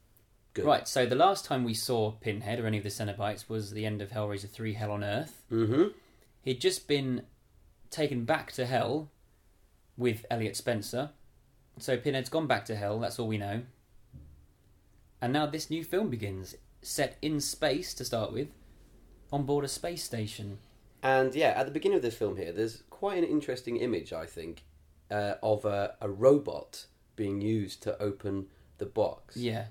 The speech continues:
Speaker 1: Now, in the film, I think it's executed quite poorly. <laughs>
Speaker 2: Mm-hmm.
Speaker 1: It doesn't look very good, but that initially, uh, sparked my imagination. I thought, "Oh, that's a good idea, you know, a
Speaker 2: Yeah, it's a really
Speaker 1: robot
Speaker 2: good idea.
Speaker 1: locked in a room opening the box.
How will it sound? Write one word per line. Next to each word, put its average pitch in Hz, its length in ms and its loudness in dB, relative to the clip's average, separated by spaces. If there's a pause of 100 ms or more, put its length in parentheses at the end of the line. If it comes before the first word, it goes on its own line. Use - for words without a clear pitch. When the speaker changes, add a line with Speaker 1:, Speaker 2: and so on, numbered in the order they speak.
Speaker 1:
Now, 117 320 0 (200)
in 175 260 6
the 156 80 -2
film, 90 520 -2 (260)
I 110 100 -4
think 113 160 0
it's - 180 -10 (300)
executed 104 640 -6 (500)
quite - 460 -6
poorly. 98 520 2
<laughs> - 60 -14 (240)
Speaker 2:
Mm-hmm. 104 480 2 (300)
Speaker 1:
It 117 140 4
doesn't 139 260 4
look 120 160 4
very 107 240 6
good, - 200 4 (220)
but 113 320 0
that 143 240 2
initially, 120 560 0
uh, - 380 -6
sparked 123 500 -6
my 107 140 0
imagination. 104 500 0
I 95 60 -8
thought, 101 200 -8
"Oh, 107 140 -4
that's - 220 -8
a - 20 -10
good - 160 -8
idea, 90 320 -8
you 104 140 -4
know, 95 180 -4 (260)
a 110 60 0
Speaker 2:
Yeah, 104 80 0
it's 120 100 8
a 127 40 12
really 110 160 8
Speaker 1:
robot 95 140 6
Speaker 2:
good 95 120 -4
idea. 95 180 -4
Speaker 1:
locked 98 280 4
in 120 80 4
a 107 80 6
room 104 340 8
opening 104 460 0
the 95 80 0
box. - 380 -2